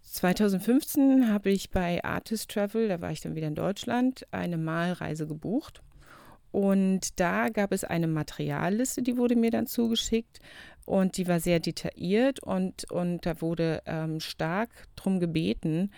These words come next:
ähm, sich ein großes Sortiment von Schminke Hocher Damm, ganzen Näpfen zu kaufen.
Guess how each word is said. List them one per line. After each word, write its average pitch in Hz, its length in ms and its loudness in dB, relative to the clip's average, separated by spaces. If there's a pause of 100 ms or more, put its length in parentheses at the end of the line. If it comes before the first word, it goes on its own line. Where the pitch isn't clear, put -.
(500)
ähm, 175 260 2
sich 170 300 -2
ein 170 240 0
großes 214 480 -2
Sortiment 185 500 2
von 175 180 -4
Schminke 180 420 2
Hocher 165 280 2
Damm, 175 520 2 (140)
ganzen 170 640 2
Näpfen 156 640 0 (240)
zu - 140 -6
kaufen. - 720 -2